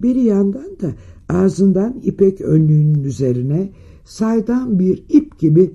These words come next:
salyası akıyordu. Emma öfkelenmişti. "Bırak beni!" diye yineledi. Yüzünün ifadesi çocuğu korkuttu.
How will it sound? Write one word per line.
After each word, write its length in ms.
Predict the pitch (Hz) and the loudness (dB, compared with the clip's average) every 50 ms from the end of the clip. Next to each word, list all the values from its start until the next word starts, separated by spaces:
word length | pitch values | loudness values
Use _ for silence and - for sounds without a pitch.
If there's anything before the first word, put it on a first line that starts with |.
| - - | -12 -18
salyası 640 | - - 165 156 147 123 107 98 92 87 - 87 | -8 -4 -2 0 0 2 0 0 -2 -2 -6 -8
akıyordu. 720 | 60 67 - - - 90 71 64 62 58 - - - 62 - - - - - - - - - - - - - - - - - - - - - | -8 -8 -10 -8 -6 -4 -4 -4 -4 -6 -8 -10 -14 -16 -16 -18 -20 -20 -20 -20 -20 -20 -20 -20 -20 -20 -20 -20 -20 -20 -20 -20 -18 -8 -4
Emma 380 | 254 269 254 220 214 220 220 | -2 2 4 4 4 4 2
öfkelenmişti. 1080 | 175 175 180 - - - 165 143 135 131 120 110 104 98 98 98 98 - - - - 80 80 - - - | 2 0 0 0 0 -2 -2 0 0 0 0 0 0 0 0 -2 -4 -6 -14 -10 -10 -10 -10 -12 -12 -6
"Bırak 540 | 214 220 294 302 302 311 311 311 - 202 - | -2 0 2 2 4 2 0 0 -2 -2 2
beni!" 340 | 226 220 208 196 190 165 147 | 4 6 6 6 6 6 4
diye 240 | 151 139 127 113 | 4 4 4 4
yineledi. 760 | 107 107 110 104 98 95 90 82 82 76 76 - - 60 50 - - - - _ _ _ _ _ _ _ - - - - _ - - - | 2 2 0 0 0 0 0 -2 -2 -4 -4 -6 -8 -10 -10 -12 -18 -20 -20 _ _ _ _ _ _ _ -20 -20 -20 -20 _ -20 -8 0
Yüzünün 500 | - 202 214 185 170 208 220 226 226 190 | 4 4 6 6 6 4 4 4 2 0
ifadesi 800 | - 160 156 156 - 143 127 127 127 123 139 143 - 185 190 190 | 0 -2 -4 -2 -2 -4 -2 -2 -2 -2 -4 -4 -4 -10 -10 -6
çocuğu 460 | - 143 120 117 110 123 131 135 127 | -4 -4 -2 -2 -2 -2 -4 -4 -6
korkuttu. 720 | - - 98 87 82 - - 69 73 - - - 60 55 | -6 -4 -4 -4 -4 -4 -6 -10 -10 -10 -10 -10 -10 -10